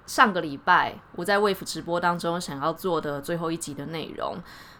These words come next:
但因为上礼拜 Wave 的网路真的太不稳定了，我觉得很多有趣的内容就没有办法把它分享给大家，其实有点可惜，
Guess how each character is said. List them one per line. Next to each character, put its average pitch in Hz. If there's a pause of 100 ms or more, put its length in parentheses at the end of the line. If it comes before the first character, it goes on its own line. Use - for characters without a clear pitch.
但 196
因 202
为 196
上 185
礼 160
拜 175
Wave 170
的 151
网 147
路 175
真 170
的 156
太 196
不 185
稳 147
定 170
了， - (500)
我 240
觉 311
得 349
很 226
多 247
有 185
趣 233
的 180
内 190
容 160
就 180
没 185
有 170
办 170
法 143
把 -
它 170 (120)
分 208
享 180
给 160
大 165
家， 156
其 165
实 170
有 165
点 160
可 -
惜， -